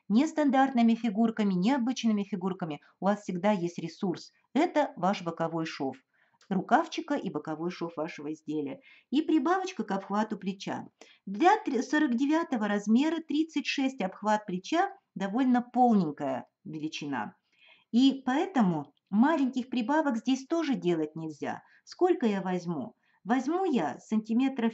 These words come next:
пять, ну и для круглого счета давайте возьмем шесть. В конце концов, если это будет вам многовато, вы немножко на примерке легко уберете после примерочки, да? Но мы будем застрахованы. Вот так.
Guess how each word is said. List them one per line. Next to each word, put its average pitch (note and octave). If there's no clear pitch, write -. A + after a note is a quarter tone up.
пять, D#4+
ну F#4
и C4
для F#3+
круглого G#3
счета C4+
давайте A3
возьмем E3+
шесть. D#3
В -
конце C4+
концов, B3
если G#3+
это F#3
будет F3+
вам F3
многовато, D#4+
вы C#4+
немножко A#3+
на F3+
примерке F#3
легко E3+
уберете F#3+
после -
примерочки, D#3
да? F4
Но F4
мы A#3+
будем A3+
застрахованы. D3
Вот F#4
так. B3